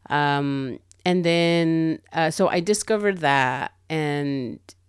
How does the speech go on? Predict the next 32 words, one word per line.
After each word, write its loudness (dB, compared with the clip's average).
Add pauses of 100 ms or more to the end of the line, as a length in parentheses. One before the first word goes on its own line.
I, -2
I, 0
I -2
also -2
feel -6
like -4
it's -8
something -4
beautiful -4
that -4
I -4
introduced -6
my -4
daughter -4
to, -4 (200)
you -4
know, -2
because -8
now -6
it's, -10
like, -10
all -6
social -8
media -4 (640)
for 0
our -2
kids -4
and, -4
you -6
know, -4
everything. -4
So 0